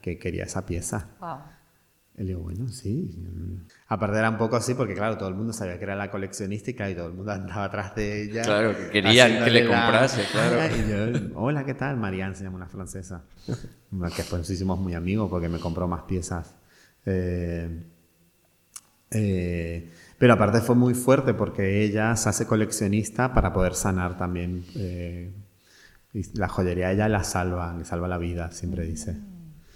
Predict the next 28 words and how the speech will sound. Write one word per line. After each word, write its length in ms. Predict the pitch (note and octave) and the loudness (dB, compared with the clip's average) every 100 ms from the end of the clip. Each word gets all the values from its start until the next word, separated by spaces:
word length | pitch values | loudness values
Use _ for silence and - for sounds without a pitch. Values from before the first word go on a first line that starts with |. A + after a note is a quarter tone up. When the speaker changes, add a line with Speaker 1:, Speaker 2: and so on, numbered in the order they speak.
| - - - | -20 -18 -8
Speaker 1:
Entonces 400 | F#2 F2+ F2 F2 G2 | -4 -2 -2 -2 2
ella 200 | F#2+ F#2 | 2 2
tiene 220 | G2+ F#2+ | 2 2
toda 200 | G#2 G2+ | 4 6
una 480 | G2 G2 G2+ G2+ G2+ | 6 6 4 4 2
relación 460 | G2 G2 F#2+ G#2+ | 0 -2 -2 0
y 40 | G2+ | 2
un 60 | |
apego 760 | G2+ G2+ G#2 G2 G2+ G#2+ A2 - - - _ _ _ | 0 2 2 2 2 0 -2 -10 -20 -20 _ _ _
con 920 | A2 G2+ G2 F#2+ F#2 F#2 F2+ F2+ F2+ - - - F2 F2 | 2 4 4 2 0 0 -4 -6 -12 -16 -14 -8 -6 -4
los 220 | F2+ - | -6 -4
artistas 1080 | F2+ - A#2+ A#2 A#2+ A2 G#2+ G#2 G2+ - F#2+ | -6 -4 -2 -2 -2 -2 -2 -2 -2 -4 -4
o 140 | F2+ | -4
la 140 | F2 | -4
gente 360 | F#2 - F2+ F#2 | -6 -4 -4 -2
que 80 | F#2+ | -4
ha 100 | F2+ | -4
creado 480 | F#2+ F#2 F#2 F#2 F#2 | -2 -2 -2 -2 0
obras 540 | F#2 G2 G#2 - - _ _ _ _ _ _ _ | 0 0 -2 -4 -10 _ _ _ _ _ _ _
para 200 | G2 F#2 | -2 -2
sanar. 540 | - F2 E2+ F2+ F2 - - - _ _ - - _ _ - - | -4 -6 -4 -4 -6 -14 -20 -20 _ _ -20 -20 _ _ -12 4
Claro, 200 | G#2+ F#2 | 6 6
porque 240 | F2+ F2 | 4 4
ya 140 | F2+ | 4
después, 440 | G2 - G#2+ G2 F#2+ | 4 2 4 4 4
con 140 | G2+ | -2
el 100 | F#2+ | -2
tiempo 600 | G2 G2+ G2+ F2+ F2 F2+ | 0 0 0 0 -4 -10